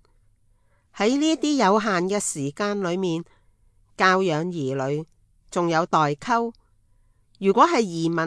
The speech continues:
喺國外，仲有文化差異，父母要返工，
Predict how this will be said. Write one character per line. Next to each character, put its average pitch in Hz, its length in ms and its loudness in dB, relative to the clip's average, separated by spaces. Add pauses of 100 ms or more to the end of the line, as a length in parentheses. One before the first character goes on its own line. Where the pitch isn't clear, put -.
(100)
喺 202 260 -4
國 214 220 2
外， 185 440 0 (460)
仲 160 180 -4
有 151 140 -4
文 147 320 -4
化 196 300 -2
差 233 320 -4
異， 165 340 -6 (640)
父 - 280 2
母 208 200 4
要 214 200 0
返 247 320 -2
工， 233 320 -4